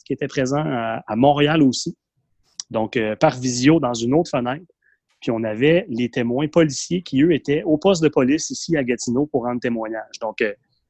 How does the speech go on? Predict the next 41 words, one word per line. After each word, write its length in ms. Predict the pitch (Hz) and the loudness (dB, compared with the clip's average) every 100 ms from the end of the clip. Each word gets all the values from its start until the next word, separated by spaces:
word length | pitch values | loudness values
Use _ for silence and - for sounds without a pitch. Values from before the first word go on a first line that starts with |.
| _ | _
ça 160 | - 113 | -6 -4
faisait 460 | 127 117 151 190 - _ _ _ _ _ | 0 2 4 2 -2 _ _ _ _ _
plusieurs 500 | - 190 165 190 196 | -2 0 4 2 2
personnes 420 | 175 151 - 185 | 0 -2 -2 -2
en 120 | 165 131 | 0 0
même 200 | 123 113 | -2 -4
temps 160 | 165 | -6
présentes 520 | 170 135 117 135 165 | -4 -4 -2 -2 -4
sur 160 | 151 127 | -4 -4
la 160 | 110 104 | -4 -4
même 260 | 120 160 | -2 -2
plateforme, 520 | 151 123 - 156 170 | -2 -4 0 -2 0
au 100 | 139 | -2
même 200 | 107 120 | -2 -2
endroit. 420 | 135 113 98 110 185 _ _ _ _ - | -2 -2 -6 -10 -12 _ _ _ _ -2
Moi, 100 | 131 | -2
je 100 | 120 | 0
me 120 | 107 | -4
disais 260 | 101 104 | -2 0
dans 140 | 147 113 | 0 0
ma 160 | 107 | -2
tête, 320 | 101 123 147 147 _ _ _ - | -2 -2 -2 -8 _ _ _ -4
forcément, 580 | - 180 - 135 120 | 0 0 0 -4 -2
il 160 | 151 151 | -2 -2
va 140 | 113 | -4
y 40 | 107 | -4
avoir 580 | 104 117 135 143 143 - | -4 -4 -2 -2 -6 -14
des, 240 | 107 107 123 | -16 -14 -10
des, 200 | 113 107 | -8 -4
des 140 | 110 | -4
problèmes, 600 | - 113 107 123 143 131 | 2 2 4 2 2 0
de, 80 | 107 | -2
que 140 | - | -4
ce 120 | 104 | -6
soit 200 | 104 151 | 0 2
de 80 | 127 | 2
transmission 640 | 101 127 117 - 110 147 | -2 -4 -4 -4 -2 -2
d'image 580 | 131 113 117 143 147 139 | -2 -2 0 0 0 -4
ou 40 | 107 | -8
de 140 | 101 | -8
son. 380 | - - 147 | -6 -2 -4